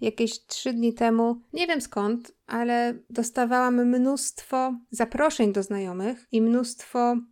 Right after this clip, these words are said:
zapytań z prośbą o dołączenie do mojej grupy. I te wszystkie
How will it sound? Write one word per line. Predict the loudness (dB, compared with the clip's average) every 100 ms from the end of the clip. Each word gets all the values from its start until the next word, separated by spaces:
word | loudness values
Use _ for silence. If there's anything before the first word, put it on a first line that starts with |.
| -2
zapytań | 0 0 2 0 2 0
z | -2
prośbą | -4 0 0 0 -2 -2
o | -2
dołączenie | -2 0 0 -2 0 0
do | 0
mojej | -2 -2 0
grupy. | 0 -2 -2 -6 -6 _ _ -8
I |
te | -2 -4
wszystkie | -4 -6 -6 -10 -12 -4 -2 0 -4 -8